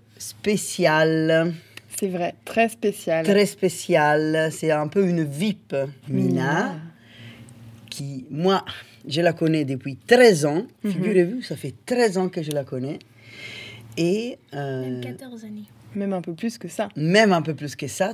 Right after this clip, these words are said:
Speaker 2: Car
Speaker 1: tout à
Speaker 2: tu la
Speaker 1: fait.
Speaker 2: connaissais avant qu'elle
Speaker 1: Naisse.
Speaker 2: naisse.
Speaker 1: Parce que Mina, ici présente, c'est ma fille.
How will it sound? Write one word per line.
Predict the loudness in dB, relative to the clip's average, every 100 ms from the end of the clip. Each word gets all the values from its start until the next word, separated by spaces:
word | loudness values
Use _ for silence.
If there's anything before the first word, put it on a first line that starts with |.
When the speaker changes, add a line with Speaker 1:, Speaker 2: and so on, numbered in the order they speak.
| -4
Speaker 2:
Car | -6 -2
Speaker 1:
tout | -2
à |
Speaker 2:
tu | -2 -2
la | 0
Speaker 1:
fait. | 0
Speaker 2:
connaissais | -2 -2 -2 -2 -2 -2 -2
avant | -6 -4 -4 -6
qu'elle | -6 -2 -2 -2 -6 -8
Speaker 1:
Naisse. | -4 0 4 4 4 0 -2 2
Speaker 2:
naisse. | 4 6 4 -2 _ _ _ -20 -20 -20 -20 -18
Speaker 1:
Parce | -16
que | -10
Mina, | -6 -6 -4 -2 -4 -6
ici | -10 -8 -12
présente, | -8 -6 -4 -4 -4 -6 -10 -14 -14
c'est | -16 -12 -8 -2 0 0 -2 _ _ _ -8
ma | -2 -2 -2
fille. | -2 0 0 -2 2 4